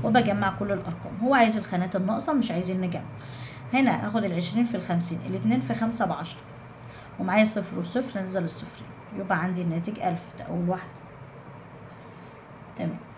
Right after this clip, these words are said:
السؤال اللي بعده هياخد هنا الستة، التلاتة في ستة بتمنتاشر، ومعايا صفرين بنزله. كده احنا حلينا النقط اللي هو عايزها، ومش عايز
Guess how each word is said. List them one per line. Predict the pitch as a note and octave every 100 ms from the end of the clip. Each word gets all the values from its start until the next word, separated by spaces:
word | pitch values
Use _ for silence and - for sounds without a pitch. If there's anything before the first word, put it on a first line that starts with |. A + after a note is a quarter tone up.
| - - -
السؤال | - - B3+
اللي | A3+
بعده | F#3+ F#3+ G3
هياخد | G3 G#3+ F3
هنا | F3 E3+
الستة، | E3+ A#3 A#3 -
التلاتة | D4 - - F#3 G3
في | G#3
ستة | - G#3 A#3
بتمنتاشر، | A#3 F3+ F3 E3+ - - - - -
ومعايا | F3+ F3+ G3
صفرين | F3+ E3+ G#3 A3
بنزله. | F3+ E3+ - - - - - - - - - - - - -
كده | A#3+ A#3
احنا | A3+ E3 -
حلينا | E3+ F3 G3 G#3 E3+
النقط | F3 - -
اللي | E3+
هو | E3+
عايزها، | E3 F3+ F#3+ C4+
ومش | B3+ -
عايز | F3 F3+